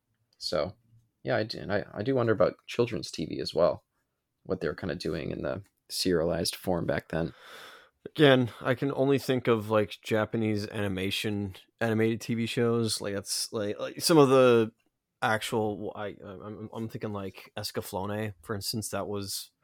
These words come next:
Speaker 2: uh, serialized. So I don't, that obviously wasn't their, one of their influences, but, like, that was one that
Speaker 1: Hmm.
Speaker 2: each episode connected to the next one, and you kinda had to see, so it fol-, follow along from art, maybe like a Naruto, sort of Dragon Ball, if you cut out the filler stuff.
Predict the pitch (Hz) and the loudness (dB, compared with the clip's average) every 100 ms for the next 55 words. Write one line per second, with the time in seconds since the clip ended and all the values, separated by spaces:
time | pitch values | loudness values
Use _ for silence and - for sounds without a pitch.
0 | _ _ - 110 - 127 110 104 101 113 | _ _ -8 -6 -4 -2 0 0 -2 -2
1 | - 104 104 117 101 101 - 101 92 92 | -2 -2 -2 -2 0 -2 -4 -6 -6 -6
2 | 90 87 107 98 90 95 - 90 - 90 | -6 -6 -6 -6 -6 -8 -10 -10 -8 -10
3 | 92 82 95 110 104 107 98 - - 110 | -8 -8 -2 0 0 -2 -6 -10 -8 -8
4 | 101 95 - - 110 _ - 117 - 123 | -8 -10 -12 -12 -12 _ -8 -6 -4 -6
5 | 107 - 110 104 101 98 _ _ _ _ | -4 -2 0 0 -2 -6 _ _ _ _
6 | _ 139 113 107 104 113 170 95 - 107 | _ -4 -2 -4 -12 -10 -10 -8 -8 -6
7 | 101 101 95 95 113 95 95 98 92 - | -4 -4 -8 -8 -6 -6 -4 -4 -4 -4
8 | 95 90 104 85 - 104 95 - 104 90 | -2 -2 -2 -2 -2 -2 -4 -4 -4 -2
9 | 92 95 - 98 92 101 98 - - 113 | -4 -6 -6 -8 -6 -6 -8 -10 -8 -4
10 | 113 110 107 107 107 104 110 107 107 - | 0 0 -2 -2 -2 -2 0 2 0 -4
11 | _ _ - 147 156 139 139 135 135 123 | _ _ -2 6 6 8 6 4 4 4
12 | 120 117 117 110 - 123 110 - - 120 | 6 6 4 -4 -6 0 0 -2 -4 -2
13 | 107 101 - 107 101 - | -2 -2 -2 0 -2 -6